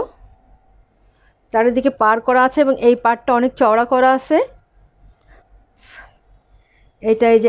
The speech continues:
এমন হবে। আপনারা এবারে স্ক্রিনশট নেবেন, নিয়ে আপনার নাম, অ্যাড্রেস, ফোন নাম্বার দিয়ে আমাদেরকে ইনবক্স করবেন বা টাইটেলে দেওয়া নাম্বারে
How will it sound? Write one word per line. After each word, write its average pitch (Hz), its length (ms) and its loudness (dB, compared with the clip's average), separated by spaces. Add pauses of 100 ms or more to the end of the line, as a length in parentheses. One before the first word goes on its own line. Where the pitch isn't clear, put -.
(120)
এমন 233 160 0 (120)
হবে। 262 200 2 (1120)
আপনারা 240 280 -2 (120)
এবারে 247 220 2 (140)
স্ক্রিনশট 262 480 -2
নেবেন, 262 220 0 (800)
নিয়ে 233 180 -2 (120)
আপনার 233 220 -8 (100)
নাম, 247 140 -2 (120)
অ্যাড্রেস, 240 400 -4
ফোন 220 200 -4
নাম্বার 247 220 -2 (100)
দিয়ে 262 160 0 (180)
আমাদেরকে 220 440 0 (220)
ইনবক্স 220 400 -4
করবেন 277 220 0 (100)
বা 220 80 2 (580)
টাইটেলে 240 440 2
দেওয়া 247 140 4 (120)
নাম্বারে 226 280 0